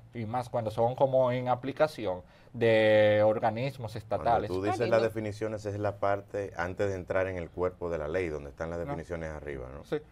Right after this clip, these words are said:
Speaker 1: porque tú sabes que la ley tiene un objeto, que eso normalmente es como el artículo uno,
Speaker 2: Sí,
Speaker 1: el
Speaker 2: pero
Speaker 1: ámbito
Speaker 2: antes
Speaker 1: de
Speaker 2: de los objetos están las definiciones que tú
Speaker 1: No.
Speaker 2: dices para luego pasar allá.
Speaker 1: Va,
Speaker 3: O sea,
Speaker 1: va
Speaker 3: llega el
Speaker 1: después.
Speaker 3: artículo dos.
Speaker 1: ¿No?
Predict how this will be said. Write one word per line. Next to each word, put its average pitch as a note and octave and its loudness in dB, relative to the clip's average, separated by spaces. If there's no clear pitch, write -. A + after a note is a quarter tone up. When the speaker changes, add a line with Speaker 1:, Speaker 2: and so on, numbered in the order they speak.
Speaker 1:
porque C#3 2
tú D3 -6
sabes D3 -2
que C3 4
la B2+ 2
ley C3 4
tiene B2+ -4
un A2+ -2
objeto, D#3+ -4
que B2 -2
eso B2 -6
normalmente A#2 -6
es A2 -6
como A2 -8
el G#2+ -4
artículo G#2+ -6
uno, D3+ -8
Speaker 2:
Sí, - -12
Speaker 1:
el - -6
Speaker 2:
pero - -4
Speaker 1:
ámbito - 0
Speaker 2:
antes C3 6
Speaker 1:
de C3 10
Speaker 2:
de A2+ 6
los A2 6
objetos G2+ 0
están F2+ -4
las F#2+ -2
definiciones E2+ -8
que E2+ -6
tú F2 -10
Speaker 1:
No. G#2 2
Speaker 2:
dices G#2 -2
para F2+ -2
luego F#2 0
pasar E2+ -4
allá. D2+ -6
Speaker 1:
Va, - -2
Speaker 3:
O A3+ -8
sea, - -4
Speaker 1:
va D3 12
Speaker 3:
llega D#3+ 10
el D3 6
Speaker 1:
después. B2 0
Speaker 3:
artículo A#2 -4
dos. F3 -8
Speaker 1:
¿No? A#2 -14